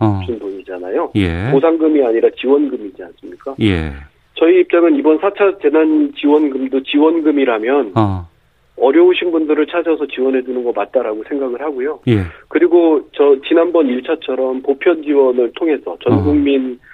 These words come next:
Speaker 2: 어, 재난 지원을 통해서
Speaker 1: 네.
Speaker 2: 자영업 영역의 매출이라든지 시자-,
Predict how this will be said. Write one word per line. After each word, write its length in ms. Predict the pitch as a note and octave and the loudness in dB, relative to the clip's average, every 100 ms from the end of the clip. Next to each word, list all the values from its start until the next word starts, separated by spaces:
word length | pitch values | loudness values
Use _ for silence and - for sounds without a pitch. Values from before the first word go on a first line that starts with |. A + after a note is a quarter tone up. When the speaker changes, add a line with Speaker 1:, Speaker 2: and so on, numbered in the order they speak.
| - _ | -20 _
Speaker 2:
어, 320 | A#2 A2+ A2 G#2+ | 0 2 2 0
재난 260 | C#3 C3+ C3 | 0 0 0
지원을 320 | C3 B2 B2 | 0 0 0
통해서 520 | F3 E3+ C#3 D3+ C#3 - B2+ | -2 -4 -2 -4 -4 -4 -2
Speaker 1:
네. 180 | G#2+ E2+ | -2 -2
Speaker 2:
자영업 440 | C3 D#3 E3 E3 C#3 | 0 2 2 2 2
영역의 800 | B2+ C3+ C3+ C3 C3 B2+ C3 A#2 | 2 4 2 2 0 2 0 2
매출이라든지 840 | G#2+ - E3 D3+ C3+ B2+ A#2+ B2 - | 0 0 -2 0 0 0 -6 -8 -8
시자-, 160 | - | -8